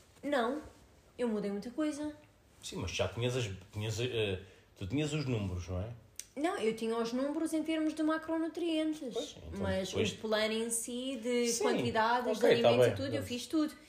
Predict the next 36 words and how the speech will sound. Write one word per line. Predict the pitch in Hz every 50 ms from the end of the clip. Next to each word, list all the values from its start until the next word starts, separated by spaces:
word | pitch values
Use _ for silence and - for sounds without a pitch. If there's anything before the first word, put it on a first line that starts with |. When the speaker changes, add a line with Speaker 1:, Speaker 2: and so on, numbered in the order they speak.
| - - - - - _ -
Speaker 1:
E | 226 233 226 233
foi | - - 277
muito | 311 330 370 370 349 -
giro, | - 262 254 247 247
primeiro | - 247 240 247 247 254 277 320 339 320 - -
para | 302 294 285 285 285 277 277 269 269
tomar | 269 277 - 254 254 254 247
consciência | 247 240 233 - 240 233 - 247
que | 240 247
o | 233
Chico | - - 226 -
come | - 233 226 226
bué. | 220 196 202 180 175 175 175 - - - _ _ _ _ _ _ _ _ _ _ _ _ _ _ - -
Tipo, | 196 - -
cinco | - 262 247 240 247 254
mil | 240 233 233
calorias | - 247 233 220 214 226 226 220 208
é | 220
imenso. | 220 220 214 214 208 202 196 196 202 208 208 196 190 180 180 - - - - 190 180 175 180 - -
Speaker 2:
Yeah. | - - - - - - - - -
Speaker 1:
E | 254 269
depois, | 262 - - - 339 339 330 302 -
porque | - - 247 233 226 226 - 233 233 226
foi | 233 - 240
curioso, | 240 247 240 240 269 330 320 - -
porque | 220 202 - - - 170 -
eu | 196 208 214
não | 233 247 240
sigo | 247 - 277 233 240
nenhum | 247 240 233 226
plano | 233 240 233 226 226
alimentar, | 226 226 220 214 208 202 - 208 202 214 220 220
eu | 220 208
não | 196 190 190 190
faço | - - 208 196 196 190 - - -
dieta, | 185 165 185 190 196 202 202 - 214 214